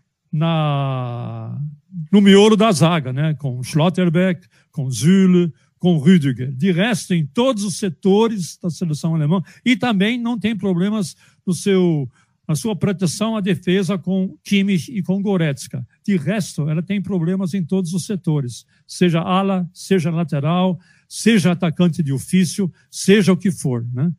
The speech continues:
Então, é uma outra questão a discutir, talvez, num próximo programa. O que, afinal, tá acontecendo nos times de base na Ale-, na Alemanha, nos clubes na Alemanha, que não sur-, não surge um atacante ro-, rompedor,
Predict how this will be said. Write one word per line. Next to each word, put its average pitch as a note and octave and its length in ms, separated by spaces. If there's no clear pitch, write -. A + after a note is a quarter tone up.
Então, D#3+ 400
é F3 60
uma D#3 180
outra G#3 380
questão E3+ 500
a E3 40
discutir, D#3+ 600
talvez, C#3+ 400
num C#3 120
próximo C#3 400
programa. D3+ 500
O F3+ 80
que, C#4+ 140
afinal, G#3 480
tá F#3+ 100
acontecendo F3 520
nos E3 180
times F3+ 320
de D3+ 80
base C3+ 560
na E3 240
Ale-, C#3+ 320
na C3+ 260
Alemanha, C#3+ 500
nos D3 180
clubes E3+ 320
na D3+ 80
Alemanha, D3+ 440
que A#3+ 100
não B3+ 140
sur-, A#3+ 500
não A#3+ 140
surge G#3 400
um F#3 120
atacante E3+ 500
ro-, F3 260
rompedor, D#3 640